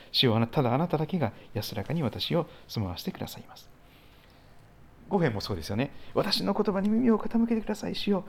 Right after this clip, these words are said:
私のうめきを聞き取ってください。私の叫ぶ声を耳にか-、留めてください」と祈り始めます。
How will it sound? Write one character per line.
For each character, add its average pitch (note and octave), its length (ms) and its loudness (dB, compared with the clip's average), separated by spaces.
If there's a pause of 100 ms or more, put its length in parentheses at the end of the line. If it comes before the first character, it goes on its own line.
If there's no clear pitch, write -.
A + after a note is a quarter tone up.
(220)
私 A#3+ 300 0
の C4 100 2
う A#3 100 6
め A#3 140 6
き B3 140 0
を A#3 80 4
聞 - 120 -4
き - 100 -10
取 C#4+ 140 0
っ - 20 -12
て B3+ 80 -2
く - 80 -6
だ A3+ 80 0
さ G#3 180 -2
い。 G3 120 -6 (320)
私 A#3+ 320 -4
の A#3 100 2
叫 B3 280 -2
ぶ C4+ 80 -4
声 A#3 260 2
を G3 140 0 (240)
耳 C#4 180 4
に C#4 140 2
か-、 - 160 -8 (100)
留 B3+ 140 4
め - 40 0
て D#4+ 80 0
く - 80 -6
だ C#4 100 -4
さ - 180 -8
い」 A#3+ 100 -6 (1400)
と G#3+ 160 8
祈 D#3+ 120 6
り C3 80 4
始 A2 180 -2
め G#2 60 -2
ま G2 100 -8
す。 - 120 -20